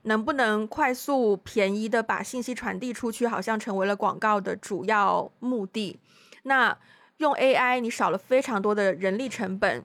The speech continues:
包括我看到的，我看到一些A I的广告，包括有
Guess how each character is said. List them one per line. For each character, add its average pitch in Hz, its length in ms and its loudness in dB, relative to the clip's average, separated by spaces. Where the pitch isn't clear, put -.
包 233 160 4
括 233 420 4
我 208 100 0
看 285 200 0
到 262 200 4
的， 202 200 2
我 214 100 0
看 277 200 -2
到 247 160 4
一 233 40 0
些 240 140 0
A - 100 2
I 240 120 2
的 240 80 -2
广 180 180 0
告， 214 220 4
包 220 180 4
括 226 240 2
有 185 360 2